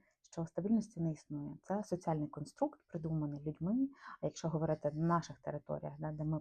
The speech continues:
проживаємо, зокрема, то це прям було нав'язування певної умовної стабільності, де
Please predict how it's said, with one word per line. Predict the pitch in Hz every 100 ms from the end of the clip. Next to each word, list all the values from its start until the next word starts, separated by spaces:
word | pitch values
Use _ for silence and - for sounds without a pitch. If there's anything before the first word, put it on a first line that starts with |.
| -
проживаємо, | 147 151 160 208 185 170
зокрема, | 160 - 165 175 170
то | -
це | - 156 151 - - -
прям | 156 147
було | 147 147
нав'язування | 143 135 190 240 220 214 214 -
певної | 202 202 196 196
умовної | 196 190 185 185
стабільності, | - 175 185 185 180 170 -
де | 165